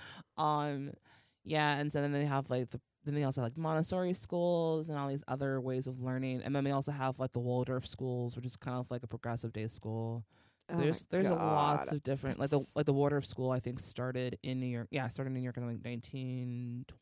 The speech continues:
Speaker 1: twenty, I wanna say. That's a progressive school. Um, but yeah, there's just all these different levels of institutions out there. It's crazy. And it costs so much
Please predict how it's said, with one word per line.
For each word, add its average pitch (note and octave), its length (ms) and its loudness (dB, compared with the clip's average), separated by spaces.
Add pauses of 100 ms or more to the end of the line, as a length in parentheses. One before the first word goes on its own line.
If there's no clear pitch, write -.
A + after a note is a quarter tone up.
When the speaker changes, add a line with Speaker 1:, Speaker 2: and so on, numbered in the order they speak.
(560)
Speaker 1:
twenty, D4+ 640 -4
I D4 40 -2
wanna D4+ 180 -4
say. E4 240 -8 (460)
That's - 160 -6
a - 20 -2
progressive C3+ 400 0
school. B2 500 -4 (600)
Um, B2 600 -4 (200)
but D3 100 -4
yeah, C#3 220 2
there's C#3 160 0
just D3+ 100 -4
all C3+ 120 2
these C3+ 240 -2
different A#2+ 340 0
levels A2+ 640 -2
of A2 440 -2 (260)
institutions A#2+ 640 -2
out A2+ 220 -4
there. A2+ 380 -4 (840)
It's - 260 -4
crazy. A#2+ 580 -4
And B2 100 0
it A#2+ 80 -4
costs - 540 -6
so B2+ 520 -2
much B2 640 -8